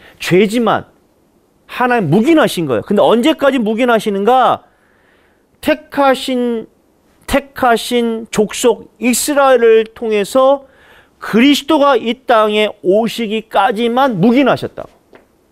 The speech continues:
방임하신 거예요. 그리스도 오시기까지만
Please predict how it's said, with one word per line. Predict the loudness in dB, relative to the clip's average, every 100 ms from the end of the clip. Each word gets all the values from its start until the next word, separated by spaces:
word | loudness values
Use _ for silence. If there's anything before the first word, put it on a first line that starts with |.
| _ _ _ _ _ _ _ _ _ _ _ _ _
방임하신 | -6 0 2 2 0 -6
거예요. | -10 -18 _ _ _ _ _ _ _ _ _ _ _ _ _ _ _ _ _ _ _ _ _ -6
그리스도 | 0 0 0 0 0
오시기까지만 | 0 0 -4 -6 -2 -2 0 -2 0 0 -2